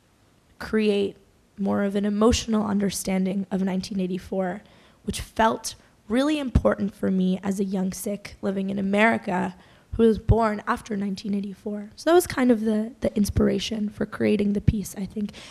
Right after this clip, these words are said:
And another thing that's, uh, really ex-,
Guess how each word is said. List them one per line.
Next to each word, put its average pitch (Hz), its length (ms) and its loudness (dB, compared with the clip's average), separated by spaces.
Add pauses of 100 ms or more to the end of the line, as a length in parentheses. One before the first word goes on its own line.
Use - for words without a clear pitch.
And 302 120 0
another 311 380 0
thing 208 460 0 (300)
that's, 214 440 0
uh, 214 240 0 (400)
really 240 280 8
ex-, - 340 -6